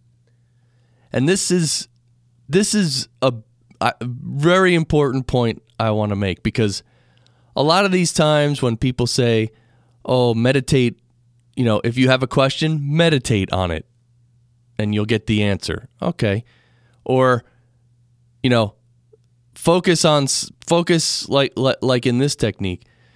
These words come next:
uh, extend your concentration inwards towards the other person's brain where the memory bank is, and your mind has to be blank. Well, here's the problem. Most times, our mind is not blank,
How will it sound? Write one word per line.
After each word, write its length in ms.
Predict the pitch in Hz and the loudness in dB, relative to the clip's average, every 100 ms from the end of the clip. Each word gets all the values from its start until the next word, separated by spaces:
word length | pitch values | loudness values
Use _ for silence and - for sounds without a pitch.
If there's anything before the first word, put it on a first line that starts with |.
| _ | _
uh, 260 | - 110 95 - | -2 0 0 -2
extend 500 | 117 - 170 185 170 | -4 -2 0 0 0
your 120 | 156 | 0
concentration 960 | 151 143 135 131 139 127 - 120 113 - - | 0 0 -2 -2 0 0 0 -2 -2 -6 -4
inwards 560 | 160 147 113 101 110 | 0 2 2 0 -4
towards 320 | - 113 110 | -4 -2 -2
the 140 | 113 113 | -2 0
other 120 | 117 | 0
person's 460 | 120 110 - 101 107 | -2 -4 -2 -6 -4
brain 340 | 110 107 95 | -2 -2 -2
where 120 | 95 | -4
the 80 | 98 | -2
memory 280 | 107 117 98 | -2 -2 -2
bank 260 | 95 90 | -4 -4
is, 200 | 90 87 - _ _ - | -8 -8 -14 _ _ -8
and 160 | 110 107 | -6 -2
your 100 | 110 | 0
mind 260 | 107 104 | 0 0
has 160 | 104 95 | -2 -4
to 100 | 95 | -6
be 140 | 98 95 | -4 -4
blank. 400 | 117 104 87 - _ _ _ _ - | -2 -4 -8 -20 _ _ _ _ -2
Well, 340 | 131 127 - _ _ _ _ _ | 0 0 -4 _ _ _ _ _
here's 200 | - 175 | -2 0
the 80 | 151 | 0
problem. 420 | - 139 110 85 _ - | 2 2 0 -4 _ -6
Most 380 | 139 156 202 - | 2 2 2 0
times, 520 | 196 208 226 - - _ _ _ _ _ _ _ _ - | 2 2 0 -2 -10 _ _ _ _ _ _ _ _ 0
our 180 | 139 | 2
mind 340 | 135 143 151 151 | 4 4 4 2
is 100 | 139 | 2
not 240 | 135 127 | 0 0
blank, 400 | 131 127 208 - | 0 0 -2 -6